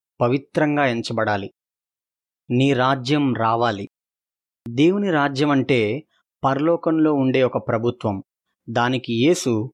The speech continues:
రాజుగా ఉన్నాడు. అది త్వరలోనే ఈ భూమంతటినీ పరిపాలిస్తుంది. నీ ఇష్టం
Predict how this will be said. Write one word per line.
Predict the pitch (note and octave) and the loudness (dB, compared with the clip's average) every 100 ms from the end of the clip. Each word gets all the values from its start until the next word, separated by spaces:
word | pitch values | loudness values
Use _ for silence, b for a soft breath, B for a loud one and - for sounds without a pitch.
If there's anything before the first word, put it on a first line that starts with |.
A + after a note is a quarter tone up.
| _ - | _ -4
రాజుగా | A2 A#2+ A#2+ B2 A2+ | -2 0 0 0 0
ఉన్నాడు. | G#2+ G#2 G2+ G2 _ _ _ _ _ _ | 0 -2 -4 -6 _ _ _ _ _ _
అది | B2+ C#3+ | -2 -2
త్వరలోనే | - C#3+ D3 F3 F3+ F3 E3+ F3 | 0 -2 0 0 0 0 -2 -6
ఈ | C#3 C#3 C3 | -2 0 2
భూమంతటినీ | D3 D#3 C#3+ E3 F#3 F3+ F#3 F3+ | 2 2 2 0 -2 -2 0 0
పరిపాలిస్తుంది. | C#3 B2+ C3 A#2+ A2 - A2 G2 - _ _ _ _ _ _ _ _ _ _ _ | 0 0 0 0 -2 -4 -4 -4 -8 _ _ _ _ _ _ _ _ _ _ _
నీ | B2 B2+ C3 | 0 2 2
ఇష్టం | B2+ - E3+ | 2 0 -2